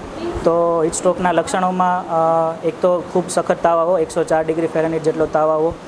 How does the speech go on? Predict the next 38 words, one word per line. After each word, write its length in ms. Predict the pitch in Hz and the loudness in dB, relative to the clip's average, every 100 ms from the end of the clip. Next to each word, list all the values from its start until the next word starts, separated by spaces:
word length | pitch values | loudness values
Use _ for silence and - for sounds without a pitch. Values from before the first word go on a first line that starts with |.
| - - - | -16 -14 -4
શરીરમાં, 760 | 170 170 170 170 170 175 160 | 0 2 4 2 2 2 0
અ, 40 | 156 | 0
બી-, 180 | 156 180 | -2 -2
બ્લડ 240 | 156 165 | 0 2
પ્રેશર 300 | 160 170 175 | 2 2 2
ઓછું 220 | 156 175 | 0 0
થઈ 120 | 165 | -2
જવું 220 | 165 175 170 | 2 2 2
પાણી 200 | 156 160 | 0 0
ગુમાવવાના 440 | 160 160 156 160 | 0 2 2 0
કારણે, 340 | 156 151 160 151 | 0 0 0 0
પરસેવાના 460 | 151 - 156 156 | 0 2 0 2
કારણે, 380 | 147 147 147 156 - - - - - | 0 0 0 -4 -6 -10 -10 -10 0
પ્લસ, 380 | 170 175 175 185 | 2 2 2 2
અ, 680 | 175 170 170 165 160 160 165 - - - - | 2 2 0 0 2 0 -2 -6 -14 -12 -6
બી 80 | 170 | -2
પી 120 | 170 | 2
ઓછું 220 | 185 185 | 2 2
થઈ 120 | 185 180 | 0 2
જવાના 280 | 180 180 | 2 2
લક્ષણો 380 | 165 165 - 175 | 0 -2 -2 -2
જેમ 160 | 160 160 | -2 -2
કે 120 | 165 | -2
ચક્કર 320 | 160 156 170 | -2 0 0
આવવા, 180 | 165 165 | 2 2
ઉલટી 320 | 156 156 165 | 0 0 0
આવવી, 300 | 160 156 160 156 - - - - | 0 0 -4 -8 -14 -16 -14 -6
અ, 120 | 151 151 | -2 0
પ્લસ, 380 | 160 165 165 | 2 0 2
અ, 220 | 180 170 165 165 | 2 2 0 -2
અ, 260 | 185 160 160 | 0 2 2
ગંભીર 320 | 151 160 180 | 0 0 2
લક્ષણો 360 | 175 170 185 175 | 2 2 0 2
જોવા 220 | 165 175 | 2 2
જઈએ 220 | 165 175 | 2 0
તો 120 | 170 | 0
ખેંચ 300 | 160 170 165 | -2 -2 0
આવવી, 280 | 170 170 175 | 2 2 0